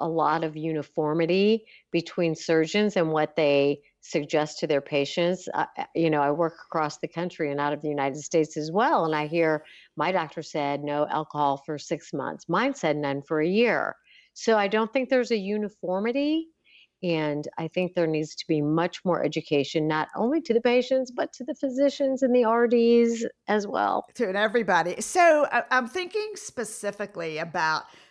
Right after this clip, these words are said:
Speaker 2: the A S M B S guidelines and how they do come out with recommendations as the literature says, "Okay, this would be helpful for your patients in bariatric surgery."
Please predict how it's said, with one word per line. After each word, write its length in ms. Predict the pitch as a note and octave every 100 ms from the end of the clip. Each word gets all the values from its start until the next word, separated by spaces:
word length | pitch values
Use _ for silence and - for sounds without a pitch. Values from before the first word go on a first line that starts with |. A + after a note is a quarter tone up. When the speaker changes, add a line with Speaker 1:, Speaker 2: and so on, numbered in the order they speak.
| _ -
Speaker 2:
the 240 | F#3 F3 -
A 220 | F#3+ G3+
S 200 | F#3 G3 -
M 160 | F#3+
B 200 | F#3+ F3+
S 320 | D#3+ E3+ - -
guidelines 720 | F#3+ E3 E3+ E3 C#3+ D#3 F#3+
and 160 | E3+ F3+
how 260 | F#3+ F#3
they 220 | F3+ F3+
do 180 | F3+ F3
come 240 | - F#3 E3
out 300 | E3 D3 F3+
with 200 | F3 - - _
recommendations 840 | F3+ F#3+ G3 F3+ F3 D#3 - F#3 F3
as 160 | F3+
the 120 | F3+ E3
literature 480 | F3 F#3 F3+ F3
says, 280 | F3 F3 F3
"Okay, 400 | E3+ E3+ F3+ E3+
this 220 | E3 F3
would 120 | F#3 F3
be 120 | F3+
helpful 380 | F3+ E3 - F3
for 160 | F#3+
your 140 | F3 D#3
patients 600 | G3+ E3+ - E3+ D#3+ F3+
in 160 | F3 - -
bariatric 520 | F#3+ F3+ F#3 G3 E3+
surgery." 640 | - F3 F3+ F#3+ F3 E3+